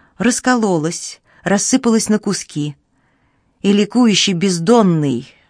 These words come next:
хлынул, сметая со своего пути осколки, победительный творческий свет.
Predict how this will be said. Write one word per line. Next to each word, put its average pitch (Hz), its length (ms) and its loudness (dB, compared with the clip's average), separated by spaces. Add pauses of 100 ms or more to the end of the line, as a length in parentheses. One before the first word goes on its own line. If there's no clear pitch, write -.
(160)
хлынул, 214 680 2
сметая 170 720 0
со 156 140 -8
своего 156 380 0
пути 156 300 -4
осколки, 156 680 -2 (560)
победительный 151 1080 -2 (100)
творческий 160 960 -4 (140)
свет. - 520 -14